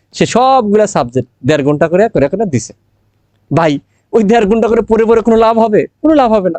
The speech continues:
কিছুই আগাবে না। তোমাকে এখন কি করতে হবে কি বলতো? বিষয়ভিত্তিক রিভিশন। মানে কি? ধরো তুমি এখন পড়া শুরু করলা, সাপোজ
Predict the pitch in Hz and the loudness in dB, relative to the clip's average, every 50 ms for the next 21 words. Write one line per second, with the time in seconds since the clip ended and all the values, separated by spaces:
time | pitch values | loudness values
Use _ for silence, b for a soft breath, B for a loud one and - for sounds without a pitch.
0 | - _ - - 208 226 262 247 233 220 208 185 165 160 147 - _ _ _ _ | -10 _ -10 -4 0 2 2 2 2 2 0 0 0 -2 -4 -6 _ _ _ _
1 | _ _ _ _ _ _ - - 165 190 185 214 226 214 - 233 202 208 214 208 | _ _ _ _ _ _ -4 -2 0 2 2 2 0 0 -2 -2 0 0 0 0
2 | - 226 220 220 - - 170 170 165 202 180 147 139 165 156 - 214 240 220 233 | 0 0 0 0 -2 -2 -2 -2 0 0 -2 0 0 -2 0 0 0 0 0 0
3 | 208 - 180 - 147 127 120 - 127 123 151 190 233 247 - - 117 - _ _ | -2 -4 -4 -2 0 0 2 2 2 2 2 2 0 -2 -2 -4 -6 -8 _ _
4 | _ _ _ _ _ - 139 170 202 - 214 214 214 202 190 - 202 240 269 262 | _ _ _ _ _ -2 0 0 0 2 0 2 2 2 0 0 0 0 0 0
5 | - 190 175 185 - - 190 165 160 - 143 135 135 139 - - 165 - - | 0 0 0 0 0 0 0 0 0 0 0 2 2 0 0 -2 -4 -4 -4